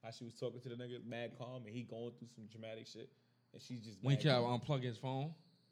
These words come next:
Speaker 1: Nah, like, when, remember the part when, when they was sitting down?
Speaker 2: The, the black lady?
Speaker 1: No,
Speaker 2: Oh, the
Speaker 1: nigga,
Speaker 2: mother.
Speaker 1: white lady.
Speaker 2: Oh,
Speaker 1: Yeah.
Speaker 2: right. Yeah, yeah, yeah.
Speaker 1: She was like, "Robert?" Like, remember when she called his name? Like, he was blacking and she was talking to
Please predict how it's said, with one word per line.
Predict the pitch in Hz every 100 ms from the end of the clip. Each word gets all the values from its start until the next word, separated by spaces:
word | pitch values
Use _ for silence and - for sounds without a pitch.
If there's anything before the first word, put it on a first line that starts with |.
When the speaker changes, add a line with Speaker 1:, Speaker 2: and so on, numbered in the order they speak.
| _ - -
Speaker 1:
Nah, | 196 214
like, | 202 180 151
when, | 180 190
remember | 208 214
the | 202
part | 202 208 - 170
when, | 180 151
when | 170
they | 175
was | 175 -
sitting | 185 160
down? | 165 175 185 180 - - - - - - _ - - - - - -
Speaker 2:
The, | 131
the | 117 135
black | 139 185
lady? | 214 220 262 - - - - - - - 214
Speaker 1:
No, | 269 277 277 277 233 214
Speaker 2:
Oh, | 170 165
the |
Speaker 1:
nigga, | 151
Speaker 2:
mother. | 165 147
Speaker 1:
white | 285 214
lady. | 233 233 170 123
Speaker 2:
Oh, | 127 127
Speaker 1:
Yeah. | 123
Speaker 2:
right. | 127
Yeah, |
yeah, | 135 127 117 110 101
yeah. | 95 - _ _ _ - -
Speaker 1:
She |
was | -
like, | 80 - 110 - _ -
"Robert?" | 95 104 147 - - _ _ -
Like, | 143
remember | 196 240 240
when | 220
she | 214 202
called | 233 220
his | 202
name? | 220
Like, | 190
he | 226
was | 220 165
blacking | 131 180 233 262 285 269
and | 240
she | 214 262
was | 226
talking | 233 247
to | 294